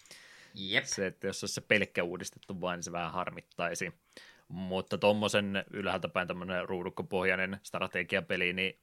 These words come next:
Speaker 2: ei se mun mielestä siinä se toi, toi tommonen,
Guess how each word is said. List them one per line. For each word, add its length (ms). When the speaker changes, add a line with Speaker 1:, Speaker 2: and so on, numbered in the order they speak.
Speaker 2:
ei 120
se 120
mun 340
mielestä 300
siinä 440
se 260
toi, 220
toi 180
tommonen, 420